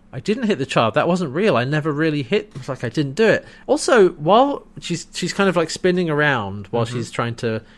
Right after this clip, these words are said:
Speaker 1: you know, like, pacing, basically, trying to remember.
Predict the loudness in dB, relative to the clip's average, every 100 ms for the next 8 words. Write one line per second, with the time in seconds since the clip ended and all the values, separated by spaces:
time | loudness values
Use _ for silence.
0 | -4 -2 -2 -4 -6 0 0 0 -6 -4
1 | -6 -6 -10 -8 -8 -6 -8 -6 -6 -2
2 | -2 -2